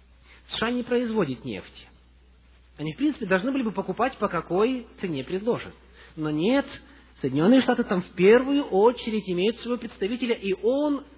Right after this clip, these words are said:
определяет часто. И он настаивает, он говорит: «Нет, вот цена должна быть такой. Либо мы сократим производство, либо мы сделаем то или другое». Сегодня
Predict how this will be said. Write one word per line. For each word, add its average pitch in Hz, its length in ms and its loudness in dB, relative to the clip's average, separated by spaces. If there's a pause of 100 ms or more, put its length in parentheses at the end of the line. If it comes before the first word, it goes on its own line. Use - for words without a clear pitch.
(680)
определяет 165 920 -4
часто. - 480 -16 (440)
И 131 60 -12
он 147 180 -6
настаивает, 160 760 0
он 160 120 -2
говорит: 160 320 -4
«Нет, 190 260 -4
вот 214 160 -6 (320)
цена 143 280 -2
должна 190 280 -4
быть 185 160 -4
такой. 165 300 0
Либо 196 180 2
мы 190 140 2
сократим 165 600 0
производство, 262 760 -2 (300)
либо 190 440 0 (300)
мы 170 140 -4
сделаем 143 380 -4
то 240 280 2
или 240 200 -2
другое». 190 600 -4 (520)
Сегодня 208 580 -4